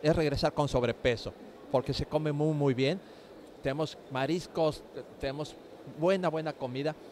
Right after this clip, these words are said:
Y les digo, y sobre todo la calidez de los campechanos. Eh, la historia, tenemos museos, eh, tenemos una calle peatonal linda, con mucha actividad. Entonces sí los invito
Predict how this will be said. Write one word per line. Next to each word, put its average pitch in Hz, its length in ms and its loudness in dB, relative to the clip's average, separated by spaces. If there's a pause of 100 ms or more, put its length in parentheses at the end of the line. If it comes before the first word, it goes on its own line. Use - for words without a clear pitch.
(380)
Y 156 100 0
les 147 140 -2
digo, 156 160 -2
y 143 40 0
sobre 156 240 -2
todo 196 180 4
la 185 100 2
calidez 139 600 4
de 127 80 0
los 110 160 -2
campechanos. 107 720 -2 (400)
Eh, - 100 -10 (160)
la 135 140 0
historia, 156 480 2
tenemos 123 280 -6
museos, 170 720 2 (320)
eh, 117 160 -4 (440)
tenemos 135 260 -2
una 143 140 0
calle 151 260 6
peatonal 131 640 0 (180)
linda, 160 460 2
con 120 240 -6
mucha 147 260 -6
actividad. 135 480 4 (280)
Entonces - 340 0
sí 208 180 -2
los 196 240 -2
invito 165 500 4